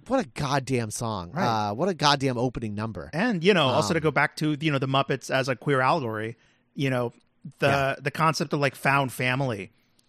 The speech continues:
Speaker 2: of
Speaker 1: Yeah.
Speaker 2: people who f-, are kind of maybe out of place in the place where they come from, but finding this, finding their people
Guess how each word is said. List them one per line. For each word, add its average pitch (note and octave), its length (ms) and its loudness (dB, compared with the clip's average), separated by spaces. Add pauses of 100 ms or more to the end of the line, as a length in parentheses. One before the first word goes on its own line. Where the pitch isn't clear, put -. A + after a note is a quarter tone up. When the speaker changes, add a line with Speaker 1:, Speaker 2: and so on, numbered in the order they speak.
(120)
Speaker 2:
of A#2+ 440 2 (320)
Speaker 1:
Yeah. - 80 -16
Speaker 2:
people C#3 340 -4
who C#3 240 0
f-, - 160 -10
are C3+ 380 0
kind D#3 180 2
of C#3 100 0
maybe D#3+ 380 2
out D#3 180 6
of C3+ 120 -4
place D3 480 0
in C#3+ 160 -2
the C3+ 60 -4
place - 360 -4
where C#3+ 100 -2
they A#2+ 140 -4
come C#3 260 -2
from, B2 440 -2 (420)
but C3+ 240 -2
finding D3+ 560 2
this, C3+ 200 -2 (120)
finding D3+ 320 0
their C3+ 120 2
people C3 600 -2